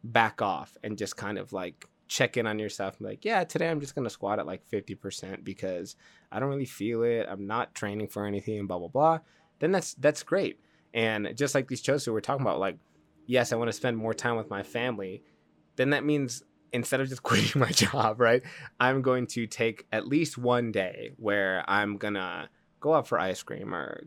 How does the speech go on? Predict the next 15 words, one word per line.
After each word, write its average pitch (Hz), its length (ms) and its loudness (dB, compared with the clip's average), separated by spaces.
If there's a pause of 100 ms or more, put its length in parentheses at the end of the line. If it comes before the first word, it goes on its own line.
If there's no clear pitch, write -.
go 156 180 8
to 127 80 4
dinner 85 520 -2
or 82 100 -4
watch 156 540 2
Survivor, 92 680 0
you 127 140 0
know, 127 120 2
like, 120 260 0
eh, 113 160 2
whatever 135 760 4
it 117 140 2
is. 117 400 2 (420)
But, 123 200 4
like, 104 260 -2